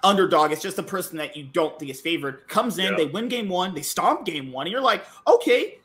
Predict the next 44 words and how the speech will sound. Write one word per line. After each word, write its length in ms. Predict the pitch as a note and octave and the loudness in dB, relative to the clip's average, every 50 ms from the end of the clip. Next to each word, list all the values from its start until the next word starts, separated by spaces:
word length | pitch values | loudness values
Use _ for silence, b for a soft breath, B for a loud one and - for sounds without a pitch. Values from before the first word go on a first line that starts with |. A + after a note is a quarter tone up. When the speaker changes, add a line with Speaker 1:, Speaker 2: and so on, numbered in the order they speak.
| _ _ | _ _
Speaker 1:
keep 180 | - - A#3+ A3+ | -12 -10 -8 -6
up 80 | E4 - | -4 -4
that 100 | C#4 C4 | -2 0
momentum. 560 | D4 C#4+ F4 A#4 B4 A#4 - G#3+ D#3 C#3+ - | 0 0 0 -2 -4 -4 -4 -4 -4 -4 -6
This 140 | - - F#3+ | -8 -4 -4
might 100 | F#3+ F#3 | -4 -2
may 120 | G#3 G#3+ | -2 -2
make 120 | G#3 A3+ A3 | -2 -4 -4
the 60 | A#3 | -4
series 220 | A3 C4 B3 A3+ | -6 -6 -6 -2
a 40 | G#3+ | -2
lot 100 | B3 B3+ | -2 -2
more 120 | B3 C4+ - | -2 -4 -6
interesting." 640 | G#4+ G4+ - A3+ F#3+ - - E3 C3 A#2 G#2+ G2+ _ B B B B | -6 -8 -10 -10 -10 -8 -6 -6 -6 -6 -8 -12 _ B B B B
And 140 | G3+ G3+ G#3+ | 0 0 0
then 200 | G#3+ G3+ G3 F#3 - _ _ | 0 -4 -6 -8 -10 _ _
come 260 | - - A3 A3 G#3+ | -4 -2 -2 -2 0
games 300 | F3 G#3 G#3+ G#3 F#3+ - | 0 -2 -2 -2 -4 -8
two 220 | - - - G#3+ F#3+ | -10 -10 -10 -8 -8
and 80 | F3 | -8
three, 140 | F3+ A3+ A3+ | -8 -6 -4
you're 100 | G#3+ G3+ | -2 0
like, 200 | F#3 F3+ D#3+ - D#3 | 0 0 0 -2 -2
"Wait 220 | D#3 G3+ G3 F#3 E3+ | -4 -2 0 0 0
a 60 | D3 | 0
minute, 320 | D3 D3 C#3 C#3+ C#3 - - - | 0 -2 -4 -4 -4 -6 -8 -8
this 260 | C#3 C#3+ F#3+ F#3+ F#3+ | -4 -2 -2 -2 -2
is 60 | F3+ | -4
the 80 | D#3+ E3 | -8 -6
reason 260 | F3 F3+ D#3 D#3+ D#3 | -6 -6 -6 -4 0
why 140 | D#3 D#3 D3 | 2 2 2
they're 100 | D3+ D3+ | 2 0
not 240 | C#3+ C3 B2 - - | -2 -4 -4 -6 -4
favored." 440 | F#3 F3 D3+ B2+ A2+ G#2+ G#2 G2+ - | -4 -4 -4 -4 -6 -10 -14 -10 -8
And 100 | D3+ E3+ | -8 -6
then 120 | F3+ F3 E3+ | -6 -6 -6
in 220 | - D#3 D#3+ D3+ | -6 -8 -6 -4
game 200 | D3 F3 E3+ D3+ | -2 -2 -2 -2
four, 440 | C#3+ - - G#3+ G#3 G3+ F#3+ F#3 E3+ | -4 -2 0 0 2 2 2 2 0
it'll 200 | D#3 E3+ E3 E3 | 0 0 -2 -2
always 180 | E3 E3 E3 - | -2 -2 -4 -4
be 120 | E3 F3 | -4 -2
like 240 | E3+ D3+ C#3+ C#3+ C#3+ | -2 -2 -2 -2 -4
a, 320 | C3 B2+ A#2+ A2+ A2 A2 | -4 -4 -2 -4 -4 -6